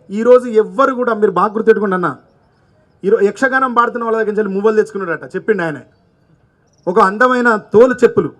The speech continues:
మాదిగోళ్ళ ఇంటికి పోయి మంచి తోలు చెప్పులు తెచ్చుకున్నాడు గద్దర్ అన్న. ఆ ఇంటర్వ్యూ చాలా ఎక్సలెంట్గా ఉంటుంది, ఈనాడు పత్రికకి ఇచ్చిండు అన్న. ఎంత బాగా చెప్పిండంటే దాంట్లో, ఇది గద్దర్, ఇవి చూస్తే గద్దరే గుర్తుకు రావాలి. ఇప్పుడు ఎవ్వరు వేసుకున్నా గద్దర్ అనే అంటారు కానీ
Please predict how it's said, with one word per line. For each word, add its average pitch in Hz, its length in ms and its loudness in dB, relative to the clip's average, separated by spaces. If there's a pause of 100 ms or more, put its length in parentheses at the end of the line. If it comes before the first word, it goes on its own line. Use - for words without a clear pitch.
(960)
మాదిగోళ్ళ 240 400 2
ఇంటికి 226 180 -6
పోయి 220 120 0
మంచి 202 200 -4
తోలు 220 280 2
చెప్పులు 214 200 -4
తెచ్చుకున్నాడు 175 340 -6
గద్దర్ 160 160 -4
అన్న. 139 200 -8
ఆ 175 40 0
ఇంటర్వ్యూ 196 340 -2
చాలా 208 180 -2
ఎక్సలెంట్గా 233 440 2
ఉంటుంది, 185 260 0 (680)
ఈనాడు 226 280 0
పత్రికకి 208 400 -4
ఇచ్చిండు 165 220 -6
అన్న. 147 180 -4 (1040)
ఎంత 180 180 -4
బాగా 226 240 2
చెప్పిండంటే 226 320 0
దాంట్లో, 170 280 -4
ఇది 208 300 -2
గద్దర్, 214 300 2 (580)
ఇవి 190 160 -2
చూస్తే 262 300 0
గద్దరే 233 380 2
గుర్తుకు 226 300 -2
రావాలి. 196 360 -2 (920)
ఇప్పుడు 185 220 0
ఎవ్వరు 202 320 2
వేసుకున్నా 247 340 -2
గద్దర్ 233 300 -2
అనే 240 160 -2
అంటారు 220 240 -2
కానీ 202 300 -4